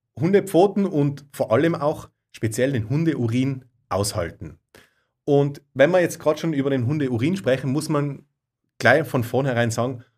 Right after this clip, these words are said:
Hundeurin ist einfach sehr scharf. Speziell von den, von den weiblichen Hunden ist es, ist der einfach nochmal eine Spur schärfer. Und dann auch das, der zweite Punkt,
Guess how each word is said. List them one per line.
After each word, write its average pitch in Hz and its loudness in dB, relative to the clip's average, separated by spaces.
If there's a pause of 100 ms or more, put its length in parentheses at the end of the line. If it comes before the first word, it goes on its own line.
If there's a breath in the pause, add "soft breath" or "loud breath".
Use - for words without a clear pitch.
(200)
Hundeurin 147 0
ist 123 -8
einfach 117 -4
sehr 117 -2
scharf. 90 -6
Speziell 127 0
von 120 0
den, 101 -2 (480)
von 107 0
den 95 -4
weiblichen 143 0
Hunden 165 -4 (580)
ist 139 0
es, - -2 (640)
ist 139 -4
der 135 6
einfach 135 -2
nochmal 143 -2
eine 123 -2
Spur 135 -2
schärfer. 139 0
Und 113 0
dann 131 2
auch 117 0
das, - -6
der 107 2
zweite 110 0
Punkt, 143 -6